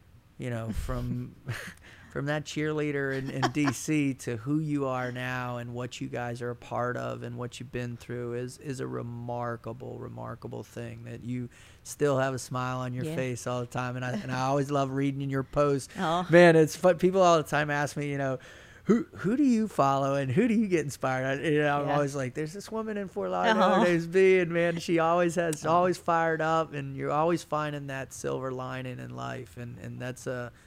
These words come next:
Speaker 1: that's a powerful thing for people.
Speaker 2: I consider myself lucky.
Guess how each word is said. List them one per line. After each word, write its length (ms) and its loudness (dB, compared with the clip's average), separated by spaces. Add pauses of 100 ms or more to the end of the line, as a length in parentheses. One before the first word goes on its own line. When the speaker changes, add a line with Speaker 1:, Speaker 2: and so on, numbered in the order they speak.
(140)
Speaker 1:
that's 160 -6
a 40 -2
powerful 560 -2
thing 280 -6
for 140 -8
people. 520 -12
Speaker 2:
I 120 -8
consider 480 -6
myself 400 -6
lucky. 500 -6